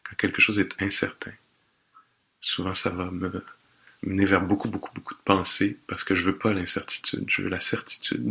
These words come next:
<laughs> Et donc de m'arrêter un moment puis de dire, ah, est-ce que c'est possible, Pascal, qu'il y ait un peu d'incertitude, que ça soit incertain, ce qui va se passer, ou comment ça va tourner, ou, puis est-ce que je peux être okay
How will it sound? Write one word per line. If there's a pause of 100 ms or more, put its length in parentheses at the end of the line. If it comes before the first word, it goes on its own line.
<laughs> (1200)
Et
donc
de
m'arrêter
un
moment
puis
de
dire,
ah,
est-ce
que
c'est
possible,
Pascal,
qu'il
y
ait
un
peu
d'incertitude,
que
ça
soit
incertain, (200)
ce
qui
va
se
passer,
ou
comment
ça
va
tourner,
ou, (1400)
puis
est-ce
que
je
peux
être
okay